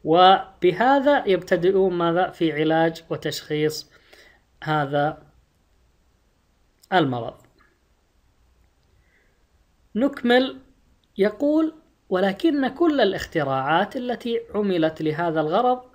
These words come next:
من غير الممكن الاعتماد عليها، حتى جاء أستاذ هولندي واستعمل آلة بسيطة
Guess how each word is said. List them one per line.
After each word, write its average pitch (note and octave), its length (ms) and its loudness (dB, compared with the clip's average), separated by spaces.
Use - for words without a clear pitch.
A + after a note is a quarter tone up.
من A3 160 -2
غير D4+ 280 4
الممكن B3 640 -2
الاعتماد D3 640 -4
عليها، G3 720 0
حتى - 420 -8
جاء G3 400 2
أستاذ G#3+ 600 -2
هولندي A#3+ 540 -2
واستعمل G3 580 -2
آلة G#3 580 -2
بسيطة G3 760 -4